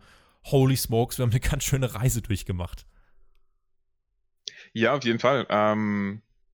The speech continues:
Speaker 2: und die Frage ist halt wirklich, wie, also die Frage ist, wie kriegt man das wieder hin?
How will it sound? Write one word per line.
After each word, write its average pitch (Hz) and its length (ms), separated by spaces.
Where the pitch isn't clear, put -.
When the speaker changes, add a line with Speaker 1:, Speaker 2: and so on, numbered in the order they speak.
Speaker 2:
und 110 380
die 120 80
Frage 127 340
ist 143 140
halt 123 160
wirklich, 117 400
wie, 123 520
also 120 140
die 123 80
Frage 165 260
ist, - 200
wie 139 120
kriegt - 300
man 127 140
das - 320
wieder 117 200
hin? 175 240